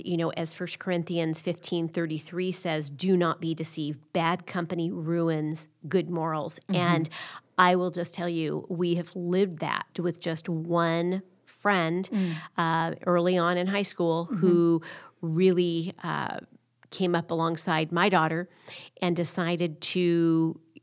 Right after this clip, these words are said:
Speaker 1: um, tempt her in all kinds of sin.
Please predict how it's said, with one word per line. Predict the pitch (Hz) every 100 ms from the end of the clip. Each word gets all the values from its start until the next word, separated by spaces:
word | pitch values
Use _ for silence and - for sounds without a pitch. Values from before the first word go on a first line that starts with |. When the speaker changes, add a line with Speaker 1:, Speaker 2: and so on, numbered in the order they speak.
| -
Speaker 1:
um, | 170 147 147 - _
tempt | - 208 202
her | 170 - - - - -
in | 170 160 -
all | 180 175
kinds | 185 175 170
of | 165 151 - - -
sin. | - 175 202